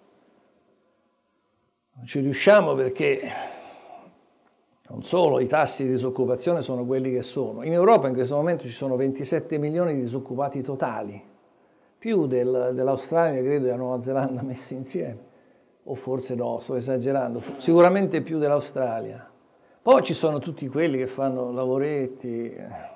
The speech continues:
appena appena, i mini job, quattrocento euro al mese, cioè, veramente.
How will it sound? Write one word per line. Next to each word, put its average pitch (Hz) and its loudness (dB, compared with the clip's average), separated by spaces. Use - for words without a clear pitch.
appena 151 -6
appena, 143 -4
i 131 -2
mini 139 0
job, 127 2
quattrocento 139 -4
euro 135 4
al 135 0
mese, 131 -2
cioè, 123 -12
veramente. - -16